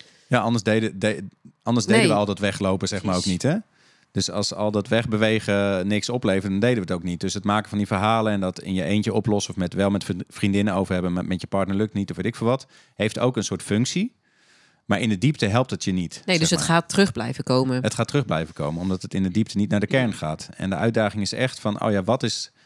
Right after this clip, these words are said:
Speaker 1: de ruis, wat is de afleiding? En hoe kan ik meer naar de pijn en naar de kern toe bewegen,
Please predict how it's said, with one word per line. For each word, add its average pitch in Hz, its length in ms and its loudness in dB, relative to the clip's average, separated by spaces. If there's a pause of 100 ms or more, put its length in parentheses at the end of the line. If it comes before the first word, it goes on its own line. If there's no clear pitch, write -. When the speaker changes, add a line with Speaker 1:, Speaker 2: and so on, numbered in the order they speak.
(120)
Speaker 1:
de 101 120 0
ruis, 104 320 2
wat 107 140 -2
is 101 100 -2
de - 80 -10
afleiding? 127 600 0 (460)
En 95 140 -2
hoe 113 140 2
kan 113 200 0
ik 104 80 -2
meer 107 280 2
naar 98 180 0
de 95 100 0
pijn 113 380 0
en 95 80 -4
naar 95 100 -2
de 90 80 -4
kern 131 280 0
toe 151 120 -4
bewegen, 131 580 0